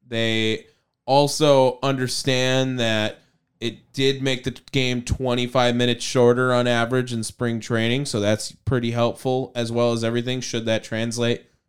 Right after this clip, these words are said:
to the regular season games, we'll see. Um, also,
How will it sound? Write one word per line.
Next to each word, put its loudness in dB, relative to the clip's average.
to -2
the -6
regular 0
season -2
games, -2
we'll -10
see. -4
Um, 2
also, 4